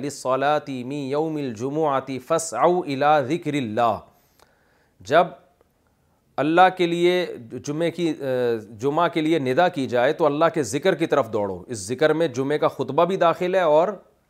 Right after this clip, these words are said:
جمعے کی نماز بھی داخل ہے۔ اور ذکر اللہ کی جتنی بھی اقسام ہیں تو وہ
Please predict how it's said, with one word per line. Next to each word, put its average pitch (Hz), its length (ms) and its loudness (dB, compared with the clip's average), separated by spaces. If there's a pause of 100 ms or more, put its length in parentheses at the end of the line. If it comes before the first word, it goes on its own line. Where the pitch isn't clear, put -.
جمعے 170 220 -4
کی 180 100 -4
نماز 170 300 2
بھی 135 100 -6
داخل 101 360 -6
ہے۔ - 60 -18 (680)
اور 147 160 0
ذکر 147 320 -4
اللہ 185 200 0 (120)
کی 220 100 -6
جتنی 156 360 -4
بھی 202 180 0
اقسام 156 500 2
ہیں 110 280 -6 (1200)
تو 101 100 -12
وہ 220 400 4